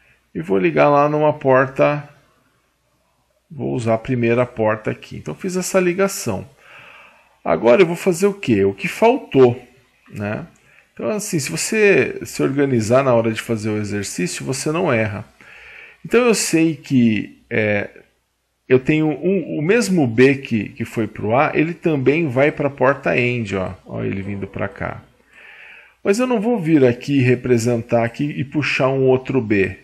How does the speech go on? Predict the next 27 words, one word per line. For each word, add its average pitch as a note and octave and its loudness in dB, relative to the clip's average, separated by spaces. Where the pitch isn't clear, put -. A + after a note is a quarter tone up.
né? G#2+ -8
Eu A2 -6
não A#2 -6
vou C3+ -2
pegar A2+ 0
aqui A2+ -8
nessa G#2+ -6
porta G#2 -6
end C3+ -4
e A#2+ -8
chamar B2+ 2
esse A#2+ -4
cara A#2 -2
de A#2+ -4
B, A2 -2
porque E3+ -4
eu F#3 6
já F#3+ 2
tenho G3 0
um C3 0
B. G2 0
Então D#3 -6
eu - -8
vou E3 -2
buscar F3 -4
nele, C#3+ 2
ó. F#2 -2